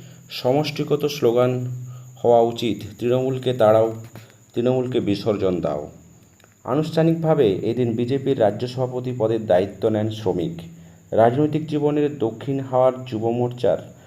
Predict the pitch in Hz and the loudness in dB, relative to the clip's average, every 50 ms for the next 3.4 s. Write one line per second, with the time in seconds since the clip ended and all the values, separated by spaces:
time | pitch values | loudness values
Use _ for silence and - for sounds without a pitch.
0 | - - - _ - - 127 127 131 135 131 143 139 143 139 127 127 127 127 123 | -20 -20 -20 _ -10 -2 0 0 0 2 0 -2 -2 -2 -2 0 0 0 0 -2
1 | 127 135 127 131 131 131 131 127 131 113 104 107 - - - 104 104 107 104 110 | -10 -10 -6 -4 -4 -4 -4 -2 0 2 2 2 0 -2 -2 -4 -4 -4 -6 -8
2 | 107 - - 131 123 120 120 120 127 123 113 107 120 131 127 120 127 107 101 104 | -8 -2 0 2 4 4 2 2 -2 -4 0 0 0 0 0 -2 -2 -2 0 0
3 | 110 107 - - 85 80 69 | 0 -2 0 0 0 0 0